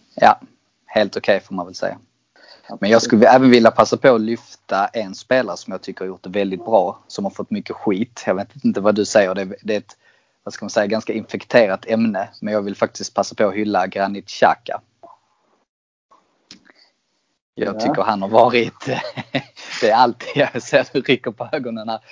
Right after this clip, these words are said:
Speaker 1: Eh, det är ju alltid ett hett ämne att debattera, men jag tycker ju att han har lyft sig och varit väldigt stabil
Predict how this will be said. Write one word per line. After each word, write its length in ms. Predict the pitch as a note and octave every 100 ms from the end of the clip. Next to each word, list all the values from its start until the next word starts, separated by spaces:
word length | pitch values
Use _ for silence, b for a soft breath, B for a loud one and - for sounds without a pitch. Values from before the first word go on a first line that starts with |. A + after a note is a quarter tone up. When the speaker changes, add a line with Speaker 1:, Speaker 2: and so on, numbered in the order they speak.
| B B B -
Speaker 1:
Eh, 360 | G2 G2+ G2+
det 100 | G#2
är 80 | A2+
ju 120 | A2+
alltid 560 | A#2 A2 G2+ - G#2+ G2
ett 200 | G2 -
hett 380 | A#2 G2+ _ -
ämne 260 | A2+ G#2+ G2+
att 60 | F#2
debattera, 600 | G2 G2 - G#2+ F2 F2
men 100 | G2
jag 180 | G2
tycker 380 | - A2 - -
ju 100 | F#2+
att 180 | G2 -
han 200 | A#2 F#2
har 160 | G#2 G2+
lyft 360 | A2 G2+ -
sig 320 | - F2 D#2+ - -
och 120 | - F#2+
varit 320 | F#2 G2 G2
väldigt 380 | G2 G#2+ G2 F2+
stabil 520 | - G2 G2 F2 F#2